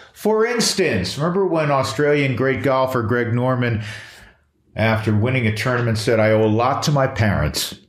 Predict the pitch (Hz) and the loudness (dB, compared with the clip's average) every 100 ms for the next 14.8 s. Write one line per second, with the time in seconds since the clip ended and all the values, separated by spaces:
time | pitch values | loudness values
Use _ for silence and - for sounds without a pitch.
0 | _ _ 107 107 110 135 - 117 113 107 | _ _ -2 0 0 0 0 2 2 2
1 | 101 101 113 117 120 104 98 78 - - | 2 2 2 2 0 0 0 0 -2 -6
2 | - _ _ _ _ _ _ _ _ _ | -12 _ _ _ _ _ _ _ _ _
3 | - 202 202 185 123 87 - 80 65 - | -4 0 2 2 2 -2 0 -2 -2 -4
4 | 85 73 67 - - - _ _ _ _ | 0 2 0 -4 -18 -20 _ _ _ _
5 | - 92 101 110 95 92 92 107 110 107 | -4 0 0 0 0 2 2 2 2 2
6 | 107 104 104 92 104 104 98 95 92 - | 2 2 2 2 0 2 2 2 0 -6
7 | - - 85 95 95 92 90 - - 95 | -20 -8 0 2 2 2 -2 -8 -2 0
8 | 64 60 - 90 87 87 80 87 87 - | 0 -4 -4 0 2 2 0 -2 -2 0
9 | 85 73 67 69 64 - - _ _ _ | 0 0 -2 0 -2 -2 -12 _ _ _
10 | _ _ - - - 90 87 85 87 156 | _ _ -16 -14 -4 -2 0 0 0 0
11 | 196 233 202 190 180 160 160 147 135 156 | 0 0 0 0 2 2 2 0 0 0
12 | 147 131 - 147 147 139 117 139 131 - | 0 0 0 -2 0 -2 -2 -2 -2 0
13 | 127 - 127 123 123 113 107 117 107 117 | -2 0 0 0 0 -2 2 2 2 0
14 | 104 101 156 175 151 85 67 | 0 -2 0 0 0 0 -4